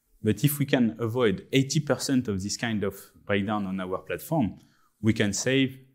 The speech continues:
a lot of money and a lot of, uh, situations are avoided. We implemented the remote monitoring in two thousand and thirteen with Smart Signal. And we have no more, uh,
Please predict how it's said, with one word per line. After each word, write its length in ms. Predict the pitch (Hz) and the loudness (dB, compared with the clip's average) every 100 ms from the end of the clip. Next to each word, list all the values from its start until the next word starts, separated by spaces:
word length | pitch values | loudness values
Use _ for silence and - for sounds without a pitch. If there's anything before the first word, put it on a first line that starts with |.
| _ - | _ 2
a 60 | |
lot 240 | 110 135 123 | 6 6 4
of 160 | - | -2
money 360 | 101 98 113 - _ _ _ _ _ - | -2 -2 -2 -8 _ _ _ _ _ 0
and 360 | 107 107 107 - | 4 4 2 0
a 80 | 107 | 4
lot 360 | 107 139 143 - - | 6 4 2 -4 2
of, 420 | 107 - - - - | 4 2 -8 -18 -2
uh, 80 | 98 | 0
situations 680 | - 113 117 110 - 123 117 - | 2 0 2 2 2 2 0 2
are 200 | 104 104 | 2 2
avoided. 460 | 104 101 92 82 87 _ _ _ _ - - _ _ _ _ _ _ _ _ - - - _ | -2 2 0 -2 -12 _ _ _ _ -20 -20 _ _ _ _ _ _ _ _ -20 -20 -20 _
We 120 | 113 | 6
implemented 640 | 120 - 117 120 117 185 | 6 8 6 6 2 2
the 120 | 135 110 | 6 8
remote 340 | 113 123 113 | 8 4 0
monitoring 420 | 110 104 101 143 | -4 -4 0 4
in 160 | 110 101 | 4 2
two 120 | 127 | -4
thousand 360 | - 101 104 104 | -4 -2 -2 -2
and 120 | 95 | -2
thirteen 400 | 104 - 156 147 | -2 -2 2 4
with 140 | 107 | 2
Smart 280 | - 107 98 | 0 -6 -8
Signal. 320 | - 92 80 80 _ _ _ _ _ _ _ _ _ - | -12 -10 -10 -14 _ _ _ _ _ _ _ _ _ -2
And 360 | 120 123 - - - | 2 2 -2 -18 -2
we 200 | 110 113 | 2 2
have 380 | 135 120 107 107 | 4 2 2 2
no 220 | 113 156 | 8 8
more, 500 | 151 120 127 139 - _ _ _ _ _ _ _ _ - | 10 8 6 2 -12 _ _ _ _ _ _ _ _ -2
uh, 600 | 101 95 92 92 87 | 0 2 0 -6 -10